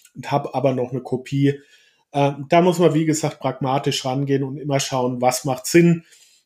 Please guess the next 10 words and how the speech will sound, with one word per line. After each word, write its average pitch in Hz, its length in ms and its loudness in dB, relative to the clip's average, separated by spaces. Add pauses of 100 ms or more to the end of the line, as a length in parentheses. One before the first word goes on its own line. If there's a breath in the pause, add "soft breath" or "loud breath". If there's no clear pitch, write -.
(120)
wie 143 200 2
unterstützt 147 640 -2
man 135 120 0
die 123 80 0
Leute 135 420 2
und 127 240 -8 (180)
was - 380 -6
rechtfertigt 117 580 -6
welchen 117 300 -14
Aufwand. - 560 -14